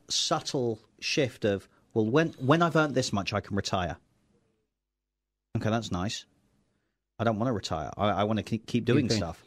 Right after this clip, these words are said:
Speaker 2: I tell you what I, what I liken it to, so, so sometimes when people come and have some food with me around my house, sometimes they might come to my mum's.
Speaker 1: Yeah.
Speaker 2: Uh, and sometimes, uh, my wife Anila, okay,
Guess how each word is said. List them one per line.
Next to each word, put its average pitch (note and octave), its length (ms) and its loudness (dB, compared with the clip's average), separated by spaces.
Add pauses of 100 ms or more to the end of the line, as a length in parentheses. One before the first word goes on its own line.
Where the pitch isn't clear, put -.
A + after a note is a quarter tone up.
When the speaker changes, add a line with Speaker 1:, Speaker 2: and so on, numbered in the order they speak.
(680)
Speaker 2:
I - 60 0
tell B3+ 120 4
you A#3 60 8
what G#3+ 80 10
I, G#3+ 80 8
what F3+ 200 8
I F3+ 180 8 (260)
liken C#3+ 300 6
it - 40 0
to, G#2+ 80 2
so, A#2+ 180 -2 (220)
so - 180 -4 (100)
sometimes C#3+ 720 4
when A#2 260 0 (260)
people A2+ 180 0 (320)
come A2 140 2
and G#2 100 4
have G#2+ 120 0
some F#2 140 -12
food G#2+ 300 0
with F#2 100 -2
me C#3 240 2 (240)
around G2+ 160 0
my G2 120 0
house, G#2 360 -4 (560)
sometimes C#3 240 4
they A#2+ 60 4
might A2+ 160 0
come A2 140 -2
to G#2+ 100 -4
my A2+ 120 2
mum's. G#2 360 0 (360)
Speaker 1:
Yeah. G#2+ 160 -2 (200)
Speaker 2:
Uh, G2 520 2 (520)
and G2+ 200 0
sometimes, G#2 520 0 (260)
uh, F#2+ 480 2
my G2 120 0
wife G2 200 4
Anila, F#2+ 420 2 (100)
okay, - 280 -4